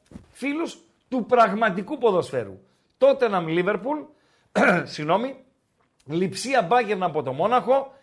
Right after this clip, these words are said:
Χιρόνα από την Καταλούνια, Υπηρέτρια από τη Μαδρίτη. Στις δέκα το βράδυ Μονακό Μαρσέιγ, στις δέκα το βράδυ, ε, ωραίο είναι αυτό,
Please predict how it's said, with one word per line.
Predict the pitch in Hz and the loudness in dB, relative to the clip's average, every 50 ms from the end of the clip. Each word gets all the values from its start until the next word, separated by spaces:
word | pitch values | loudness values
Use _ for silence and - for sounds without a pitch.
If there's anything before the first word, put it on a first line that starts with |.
| _ _ _ _ | _ _ _ _
Χιρόνα | _ - - - 202 208 190 185 226 269 277 262 240 214 | _ -20 -10 -4 0 2 4 4 4 2 2 2 0 0
από | 190 160 196 185 | 0 -2 -6 -6
την | 160 185 175 | -6 -8 -8
Καταλούνια, | 165 180 165 160 151 147 156 180 226 247 254 269 269 262 - - _ _ - _ | -6 -6 -4 -4 -4 -4 -4 -4 -6 -6 -4 -4 -4 -4 -6 -10 _ _ -20 _
Υπηρέτρια | - 220 196 156 196 185 180 220 254 247 - 247 247 | -8 -8 -6 -4 -4 -2 0 0 -2 -2 0 0 0
από | 233 208 220 | 0 0 -2
τη | 196 208 | -4 -4
Μαδρίτη. | 202 196 190 190 196 180 - - 92 - - _ _ _ _ | -6 -6 -4 -4 -4 -6 -6 -10 -16 -18 -20 _ _ _ _
Στις | _ - 160 151 143 | _ -10 -10 -6 -2
δέκα | 185 269 277 262 254 | 0 0 2 2 0
το | 233 233 | 0 0
βράδυ | 202 226 240 240 214 208 | 0 0 0 0 -2 -2
Μονακό | 190 196 190 185 185 180 190 185 | -4 -2 -2 -2 -4 -4 -4 -4
Μαρσέιγ, | 170 160 139 117 - 196 226 262 285 277 - - _ _ _ _ | -4 -2 -4 -2 0 0 0 0 0 -4 -8 -14 _ _ _ _
στις | _ - 180 175 165 | _ -10 -10 -4 -2
δέκα | 214 262 254 214 202 | -2 -2 -2 -2 -4
το | 170 151 | -4 -2
βράδυ, | 139 196 233 240 226 247 240 - _ _ _ _ _ _ _ | 0 0 0 0 -2 -4 -10 -12 _ _ _ _ _ _ _
ε, | - - 95 107 98 98 - - - | -16 -12 -8 -8 -6 -8 -8 -8 -8
ωραίο | - 139 160 185 220 220 190 | -2 0 2 4 4 2 2
είναι | 170 151 139 | 0 -4 -6
αυτό, | 127 - 208 220 233 226 - - | -6 -2 -2 -2 -2 -4 -8 -18